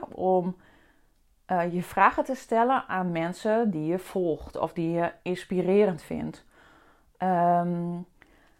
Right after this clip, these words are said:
maar je kunt dus, je kunt in het begin, als je een account aanmaakt,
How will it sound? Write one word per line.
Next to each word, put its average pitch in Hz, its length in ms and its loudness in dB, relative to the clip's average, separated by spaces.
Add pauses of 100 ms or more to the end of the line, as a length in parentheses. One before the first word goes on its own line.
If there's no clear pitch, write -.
(500)
maar 190 500 6 (720)
je 180 220 -2
kunt 226 240 6
dus, 202 200 0
je 190 200 -6
kunt 214 260 0 (320)
in 180 160 -4
het 185 100 0
begin, 262 340 2
als 208 140 0
je - 60 -4
een 175 60 -2
account 226 500 6
aanmaakt, 156 720 -2